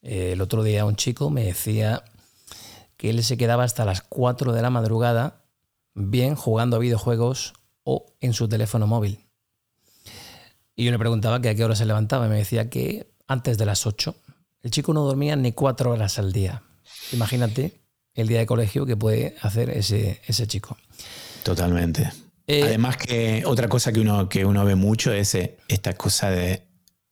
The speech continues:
Speaker 2: mirar lo que hacen otros, ¿no? Uno, uno vive la vida a través de otros ojos. Eh, se ve mucho video banal de gente haciendo cosas estúpidas o gente
Speaker 1: Tonterías.
Speaker 2: pasándola bien, haciendo cosas maravillosas, pero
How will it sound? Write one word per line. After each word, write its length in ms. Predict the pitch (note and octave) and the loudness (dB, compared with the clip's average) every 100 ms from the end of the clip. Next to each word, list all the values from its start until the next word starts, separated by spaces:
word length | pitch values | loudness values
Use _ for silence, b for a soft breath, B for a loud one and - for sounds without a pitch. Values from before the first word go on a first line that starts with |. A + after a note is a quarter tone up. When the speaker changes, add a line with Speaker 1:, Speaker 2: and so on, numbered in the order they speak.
| _ - | _ 0
Speaker 2:
mirar 360 | F#2 F2+ G2 | 2 2 2
lo 120 | G#2 | 2
que 100 | F#2 | 2
hacen 200 | F#2+ F#2 | 0 0
otros, 380 | F2 E2 - - | 0 0 -4 -2
¿no? 320 | F2+ G2 F#3+ - _ _ _ | 2 2 0 -8 _ _ _
Uno, 260 | - F#2 G2 G2 | -2 0 2 2
uno 240 | G2 G#2+ | 2 4
vive 200 | G#2 G#2 | 4 2
la 100 | G2+ | 2
vida 160 | F#2+ G#2+ | 2 2
a 40 | |
través 240 | A2 G#2+ G2+ | 2 2 4
de 60 | |
otros 320 | F#2+ - G#2+ G2 | 4 2 0 0
ojos. 480 | - - - - - B B B B B - | -2 -2 -2 -4 -8 B B B B B -2
Eh, 580 | B2+ E2+ D#3+ - - _ - | 0 2 0 -2 -8 _ -4
se 240 | B2 F2+ | -2 2
ve 160 | F2+ G2 | 2 4
mucho 600 | G2 G#2 G2+ G#2+ G2+ F#2 | 4 2 2 2 4 4
video 460 | F2 F#2 G2+ G2+ | 2 2 2 2
banal 520 | F#2 F2 F#2 F#2+ G2+ | 2 2 2 2 2
de 360 | G2 F#2+ G2 G#2 B B B B B B | 2 2 0 0 B B B B B B
gente 340 | - G2+ G#2 | 0 2 2
haciendo 600 | G#2 G2 F#2+ F#2 F2+ E2+ | 2 2 2 4 2 0
cosas 320 | - G#2 A#2+ A2 | 2 2 2 0
estúpidas 640 | G2 B2+ B2+ D3 E3 E3 | 2 2 2 2 2 2
o 100 | G2+ | 2
gente 200 | A2+ A2 | 4 4
Speaker 1:
Tonterías. 100 | F#2+ | 2
Speaker 2:
pasándola 460 | F2+ - F2+ F2 | 0 2 2 2
bien, 180 | E2 G#2+ | 2 2
haciendo 260 | A#2+ G2 F2 | 4 4 2
cosas 240 | F#2 G2+ | 0 2
maravillosas, 600 | F#2 F2 E2 G#2 C#3+ - - | 2 2 2 2 0 -2 -2
pero 300 | E2+ F2 | -2 -2